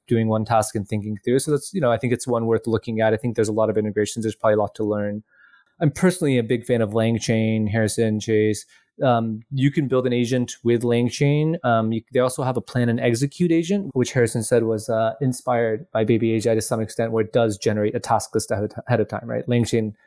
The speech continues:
agents were initially React style, where it would just do one task, think about it, and do the next. But their plan and execute agent will plan tasks ahead of time.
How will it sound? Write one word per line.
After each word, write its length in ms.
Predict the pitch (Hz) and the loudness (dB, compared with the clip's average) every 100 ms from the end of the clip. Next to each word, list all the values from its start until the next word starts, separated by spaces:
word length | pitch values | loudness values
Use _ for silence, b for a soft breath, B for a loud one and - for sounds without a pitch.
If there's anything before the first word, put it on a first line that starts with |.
| b | b
agents 320 | 135 113 107 | 2 2 0
were 80 | 123 | 0
initially 380 | 120 117 117 104 | 0 0 0 0
React 400 | 107 107 104 - | 2 2 0 -6
style, 440 | - - 101 107 | -8 -4 -4 -2
where 140 | 117 117 | -2 -4
it 60 | |
would 100 | 113 | -4
just 180 | 110 - | -6 -4
do 160 | 117 107 | 0 2
one 220 | 107 104 | 0 0
task, 380 | 107 98 - _ _ _ | -2 -2 -6 _ _ _
think 160 | 123 101 | 0 2
about 220 | 98 98 | 2 2
it, 80 | 110 | 0
and 80 | 101 | -2
do 80 | |
the 100 | 101 | -4
next. 400 | 104 98 - - | -4 -6 -6 -8
But 160 | - 120 | -4 0
their 80 | 117 | -2
plan 300 | - 139 120 | 0 0 0
and 80 | 139 | 0
execute 380 | 135 123 117 | -2 -2 0
agent 280 | 107 104 107 | 0 0 -4
will 340 | 113 110 104 - b b | 0 2 0 -4 b b
plan 200 | 127 113 | 0 0
tasks 340 | 107 110 - | 0 -2 -4
ahead 160 | 101 101 | -4 -4
of 80 | 95 | -4
time. 320 | 107 117 | -8 -10